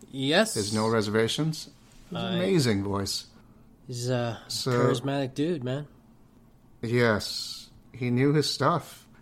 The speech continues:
Speaker 2: I don't know why he took his own life. It was probably because of the, the stress of traveling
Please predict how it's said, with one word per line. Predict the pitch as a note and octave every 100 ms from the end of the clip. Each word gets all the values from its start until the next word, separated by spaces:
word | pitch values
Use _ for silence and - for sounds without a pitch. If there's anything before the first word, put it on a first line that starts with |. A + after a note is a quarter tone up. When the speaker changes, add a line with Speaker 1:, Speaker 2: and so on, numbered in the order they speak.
| - -
Speaker 2:
I | B2
don't | D3+ D#3+
know | C#3+ C#3 C3+
why | B2 A#2+ B2+ C#3
he | C#3
took | C3+ D3 C#3
his | C3+ C3+
own | C#3 C3+
life. | C3+ D3 - - - - - - - - -
It |
was | A2+ G#2+
probably | - D3 C#3+ C3+
because | A2 G#2 A#2 G2+
of | G2
the, | G2 F#2 F2 - - - - -
the | G#2+
stress | - - - A2 G#2+ A#2+
of | G2+ - -
traveling | - G#2+ A2 A2 G2+ G2 F2+